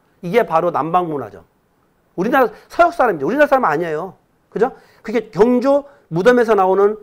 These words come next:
토용을 봐도 그렇죠. 예, 이런 것들이죠. 그게 남방설이, 소위 김병-, 한양대학교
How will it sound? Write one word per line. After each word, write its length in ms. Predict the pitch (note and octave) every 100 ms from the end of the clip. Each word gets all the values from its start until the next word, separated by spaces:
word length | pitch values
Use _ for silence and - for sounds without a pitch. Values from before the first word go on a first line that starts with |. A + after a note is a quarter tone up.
| _ _ _
토용을 360 | - F4+ E4
봐도 240 | A3 D3+ D3
그렇죠. 300 | A#2 - F2+ _ _ _ _ _ _ A#2
예, 60 |
이런 200 | C3+ F#3
것들이죠. 320 | F#3+ D#3 F3 F3+
그게 320 | G#3 B3+ - -
남방설이, 760 | - F3+ A3 A3+ G#3+ G3 F#3+ F#3 - _ -
소위 200 | B3 F3
김병-, 500 | F3+ - G#3+ - -
한양대학교 520 | A#3+ C4+ B3+ A#3